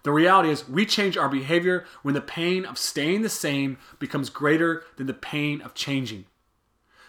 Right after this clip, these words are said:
Consequences give us the pain that motivates us to change. It has to be their choice. If we save them from their consequences of their behavior, we're not preparing them for the road of life.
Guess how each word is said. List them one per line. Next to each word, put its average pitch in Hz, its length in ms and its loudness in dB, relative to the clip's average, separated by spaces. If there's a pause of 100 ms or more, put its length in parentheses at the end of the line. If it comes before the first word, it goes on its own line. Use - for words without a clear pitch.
(100)
Consequences 190 840 0
give 156 300 2
us 185 120 0
the 180 100 -6
pain 147 460 -6 (100)
that 120 140 -10
motivates 139 600 0 (100)
us 123 220 -6
to 131 80 -10
change. 107 480 -12 (520)
It 160 140 -8
has 170 380 0
to 180 120 -2
be 151 300 0
their 131 200 2
choice. 107 500 -10 (500)
If 131 160 -6
we 190 80 4
save 180 380 2
them 214 120 0
from 202 160 -4
their 202 100 2
consequences 143 840 -4 (300)
of 139 100 -8
their 143 100 0
behavior, 127 520 -4 (200)
we're 143 140 0
not 156 260 -2
preparing 151 440 -2
them 135 100 -2
for 123 100 -10
the 127 80 -4
road 123 120 -2
of 117 100 -6
life. 101 340 -10